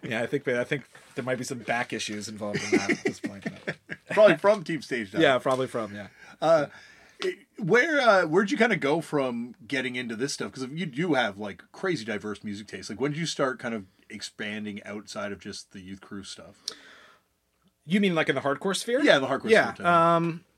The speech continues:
Speaker 1: so not really. I was all through high school. It, that was my world. Was that was
Speaker 2: Did you play in a
Speaker 1: Connecticut
Speaker 2: Youth Crew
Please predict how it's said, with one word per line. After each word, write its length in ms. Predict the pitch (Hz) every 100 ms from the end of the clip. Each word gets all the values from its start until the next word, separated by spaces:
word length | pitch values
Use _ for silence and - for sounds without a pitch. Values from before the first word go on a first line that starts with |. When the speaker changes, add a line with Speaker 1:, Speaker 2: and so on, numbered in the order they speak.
| _ _ -
Speaker 1:
so 800 | - 226 214 202 202 196 202 - _ _ _ _ _ _ _
not 300 | 170 202 269
really. 240 | 240 214 208
I 80 | 180
was 220 | 190 180
all 180 | - 190
through 140 | 196 170
high 100 | 170
school. 260 | - 175
It, 140 | 156 139
that 180 | 139
was 180 | 135 131
my 380 | 135 123 120 117 - 85 104
world. 380 | 110 92 87
Was 160 | 98 92
that 240 | 98 95 92 -
was 100 | 202
Speaker 2:
Did 100 | 160
you 20 |
play 120 | 185 190
in 60 |
a 40 | 226
Speaker 1:
Connecticut 40 |
Speaker 2:
Youth 120 | 233
Crew 100 | -